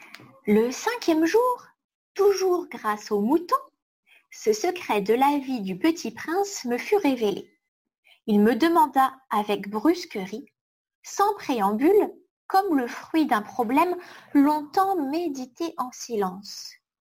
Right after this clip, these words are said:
Un mouton, s'il mange les arbustes,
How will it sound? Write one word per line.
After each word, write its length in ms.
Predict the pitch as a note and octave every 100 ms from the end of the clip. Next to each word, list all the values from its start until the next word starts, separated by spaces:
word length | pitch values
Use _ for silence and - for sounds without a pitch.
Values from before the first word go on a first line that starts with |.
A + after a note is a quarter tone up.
| _ _ _ _ _ _ - -
Un 80 | G4
mouton, 420 | G4+ F4+ G#4 G4 - _ _ _ _ _ _
s'il 340 | - G#4+ F#4+
mange 260 | F4+ E4+ D4+
les 240 | D4+ C#4+
arbustes, 520 | D4 C#4 C4 D4+ -